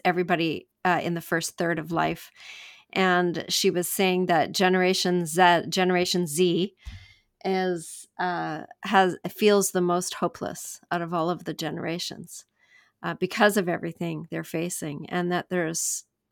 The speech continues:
a very strong desire for mental health and mental wellness because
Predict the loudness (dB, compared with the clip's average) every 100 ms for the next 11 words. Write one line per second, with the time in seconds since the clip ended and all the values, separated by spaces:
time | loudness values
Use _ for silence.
0 | -6 -4 -4 0 2 4 2 -2 -6 -6
1 | -2 0 0 -2 -4 -6 -6 -4 0 0
2 | -2 -4 -6 -4 -6 -6 -8 -4 -4 -4
3 | -8 -10 -10 -10 -8 -8 -6 -8 -8 -12
4 | -10 -10 -10 -2 0 0 -4